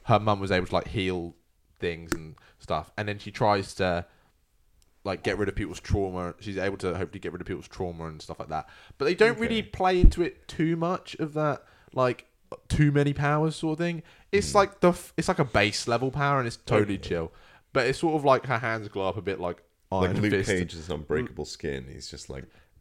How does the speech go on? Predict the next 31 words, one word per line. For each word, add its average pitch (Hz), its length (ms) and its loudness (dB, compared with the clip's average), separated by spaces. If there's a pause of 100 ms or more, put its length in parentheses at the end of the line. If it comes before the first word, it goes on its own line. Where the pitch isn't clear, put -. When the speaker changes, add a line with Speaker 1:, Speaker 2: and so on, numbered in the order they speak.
Speaker 1:
It's 226 160 -2
a 226 40 -4
Speaker 2:
"Got - 80 -10
Speaker 1:
sort 254 120 2
of 202 60 -4
bit 214 100 8
like, 180 120 6
yeah, 185 140 8
Speaker 2:
unbreakable 147 180 6
skin, - 140 2
Speaker 1:
yeah, 170 80 10
Speaker 2:
haven't 156 160 4
Speaker 1:
it's 170 80 4
Speaker 2:
I?" 214 40 8
Speaker 1:
like 202 100 2
a 190 60 4
very 175 240 6
low 156 240 6
level 139 280 4
pa-, 139 180 2
like 117 320 2
Jessica 131 360 0
Jones 113 420 -2
or 113 80 0
like 117 160 2
those. 123 320 2
It's 135 140 -2
very 139 260 4 (380)
street - 360 2
level, 98 380 2
which 113 220 -6